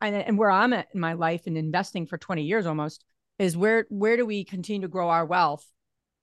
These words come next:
um, in, in the path of least, least resistance and do it in a way that is gonna feed our family in long term, you know, in generations to come. Um,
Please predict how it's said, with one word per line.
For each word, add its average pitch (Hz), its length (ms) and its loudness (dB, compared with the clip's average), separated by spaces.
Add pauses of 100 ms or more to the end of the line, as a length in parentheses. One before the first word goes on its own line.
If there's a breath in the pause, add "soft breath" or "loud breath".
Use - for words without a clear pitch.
um, 151 400 -2 (220)
in, 196 160 -2
in 185 160 -4
the 170 80 -4
path 165 280 -2
of 165 120 -10
least, 156 320 -8
least 160 260 -6
resistance 151 680 -6 (100)
and 147 420 -6 (160)
do 175 200 -2
it 165 120 -4
in 165 100 -6
a 156 60 -4
way 147 240 -6
that 135 240 -4 (140)
is 180 80 -10
gonna 156 280 -4 (460)
feed 294 160 4
our 190 140 4
family 156 580 -4
in 170 100 -6 (220)
long 170 300 -2
term, 151 420 -6
you 175 140 -8
know, 160 240 -6
in 156 100 -8
generations 151 560 -6
to - 80 -12
come. 131 380 -10 (420 soft breath)
Um, 139 540 -2